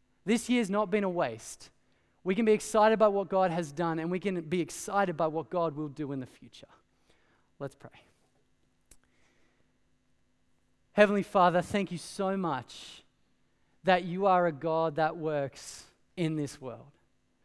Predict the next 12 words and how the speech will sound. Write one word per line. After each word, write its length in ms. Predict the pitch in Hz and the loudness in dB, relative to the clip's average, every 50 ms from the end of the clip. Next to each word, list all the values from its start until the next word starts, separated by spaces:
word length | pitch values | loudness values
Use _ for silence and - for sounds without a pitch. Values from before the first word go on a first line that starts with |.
| _ _ _ _ _ _ _ _ _ | _ _ _ _ _ _ _ _ _
Father, 400 | - - - 196 185 180 180 180 | -6 2 4 6 6 6 6 4
that 180 | 160 175 175 175 | 4 2 2 0
you 120 | 180 165 | -2 -2
work 280 | 160 170 165 156 151 - - - | -2 0 0 0 -2 -4 -6 -4
in 200 | 202 196 196 196 | -2 0 2 2
us 480 | 190 175 151 139 - - - - - - - | 2 2 2 0 -2 -6 -14 -14 -14 -12 -10
and 240 | 160 143 139 127 - | -8 -8 -6 -8 -10
through 360 | - - - 185 202 196 190 | -14 -10 -6 -2 0 2 2
us 340 | 190 180 160 147 - - - | 2 2 2 0 -4 -8 -10
and 120 | - 156 143 | -8 -6 -6
around 500 | 139 139 135 156 165 180 180 180 175 160 | -6 -6 -4 -2 0 0 0 0 -2 -4
us. 640 | 139 120 110 - - - - - - - - - | -6 -8 -12 -14 -16 -16 -14 -14 -16 -16 -18 -20